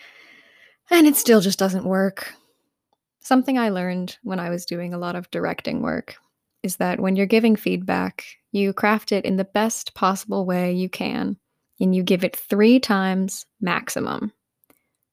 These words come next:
The first two times, if the actor doesn't take the feedback, it's their problem. They forgot, or they haven't worked it out yet, or they didn't understand. You remind them. If your actor does not follow the feedback after three times, then it's not a them problem,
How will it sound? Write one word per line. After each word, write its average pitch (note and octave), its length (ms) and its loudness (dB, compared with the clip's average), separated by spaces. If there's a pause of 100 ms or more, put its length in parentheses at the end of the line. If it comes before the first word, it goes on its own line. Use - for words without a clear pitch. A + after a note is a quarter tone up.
The - 80 -2
first G#3 360 0
two C4 120 4
times, B3 640 0
if - 120 -6
the F3+ 120 0
actor F3 300 -2
doesn't F3+ 340 -4
take B3+ 200 0
the C4+ 80 -10
feedback, B3 520 -2
it's G#3+ 200 -4
their F#3+ 280 0
problem. - 540 -4 (440)
They - 120 0
forgot, B3 560 2
or F3+ 80 -4
they F3+ 140 -4
haven't F#3 240 -4
worked - 220 -4
it G3+ 100 2
out B3 200 4
yet, A3+ 280 0 (340)
or G3 100 2
they F#3 120 2
didn't G3+ 240 4
understand. - 640 -4 (480)
You F#3 140 0
remind F3+ 340 0
them. - 260 -12 (1040)
If A#3 160 2
your C#4 100 2
actor C4 280 2
does A#3+ 160 4
not G#3+ 180 2
follow G#3 320 2
the G#3 80 -2
feedback F3+ 540 -4
after F3+ 240 -4
three A#3+ 260 2
times, G3+ 560 -4 (300)
then F3+ 100 -2
it's - 180 -8
not F#3 280 2
a C4+ 80 4
them D4+ 320 4
problem, F#3 500 -2